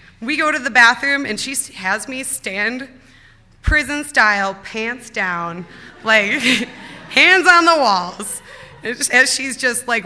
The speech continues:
weaving this generic Scotch tape, like, in and out. It was pretty cool of her. Did I get stitches? No.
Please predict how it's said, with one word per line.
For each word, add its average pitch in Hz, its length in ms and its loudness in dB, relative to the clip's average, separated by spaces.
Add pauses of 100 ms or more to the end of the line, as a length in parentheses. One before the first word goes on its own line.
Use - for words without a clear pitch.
(100)
weaving 262 460 -4
this 220 160 -2
generic 214 520 0
Scotch 190 480 -4
tape, - 440 -10
like, 185 400 -6 (560)
in 226 220 -2
and 220 160 0
out. 170 300 0 (1700)
It 180 60 -20
was 151 140 -18
pretty 185 220 -16
cool 180 260 -20
of 175 80 -18
her. 180 320 -8 (1900)
Did 320 160 0
I 311 140 4
get 262 220 0
stitches? 190 680 -6 (280)
No. 196 200 -4